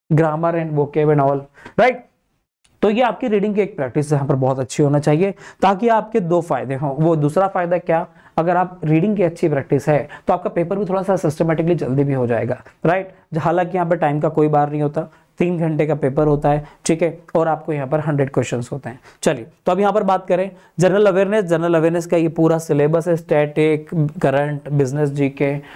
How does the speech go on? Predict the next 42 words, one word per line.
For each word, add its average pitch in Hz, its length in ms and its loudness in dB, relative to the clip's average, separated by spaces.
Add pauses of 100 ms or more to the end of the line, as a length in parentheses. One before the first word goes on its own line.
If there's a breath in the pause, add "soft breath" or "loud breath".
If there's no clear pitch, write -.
(140 loud breath)
बिजनेस 190 280 2
जीके 220 220 -2
का 233 120 2
आजकल 220 260 0
कुछ 202 180 -2
पार्ट 185 340 0
जो 175 140 0
है 170 60 0
ना, 185 140 0
वो 170 220 2
इसका 165 280 -2
innovation 160 500 0
and 160 160 2
e-ship 160 280 0
में 156 160 4
बहुत 143 220 -2
सारे 135 180 0
क्वेश्चंस 131 320 -2
आते 120 220 -2
हैं, 110 80 -4 (320 loud breath)
राइट? 202 260 -2 (280 soft breath)
थोड़ा 220 280 2
बहुत 220 220 0
इधर 170 220 0
भी 196 120 2
वो 185 140 2
डाल 175 280 2
देते 165 240 -2
हैं, 180 220 -4
पर 170 140 0 (140)
आजकल 160 340 0
जो 151 160 4
है, 151 180 4
जो 139 220 2
पेपर, 135 340 -2
पेपर 147 280 0
पैटर्न 151 260 0
जो 147 100 4
नया 139 180 2
बना 143 200 2
है, 165 180 2 (260 loud breath)
उसमें 226 400 0